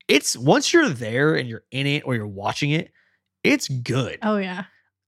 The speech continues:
Speaker 1: And I'm gonna throw a shot right now at women's basketball, even though I shouldn't, 'cause I don't wanna get canceled. But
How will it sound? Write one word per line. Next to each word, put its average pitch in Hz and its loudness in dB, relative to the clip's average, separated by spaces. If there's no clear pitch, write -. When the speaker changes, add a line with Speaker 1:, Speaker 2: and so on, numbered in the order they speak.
Speaker 1:
And 170 2
I'm 240 4
gonna 302 4
throw 262 2
a 175 6
shot - 2
right 120 -2
now 127 -2
at - -8
women's 131 -4
basketball, 110 -6
even 127 -4
though 127 -4
I 117 -4
shouldn't, 120 -4
'cause - -10
I 123 2
don't 127 2
wanna 135 4
get 104 -4
canceled. 123 -2
But 170 6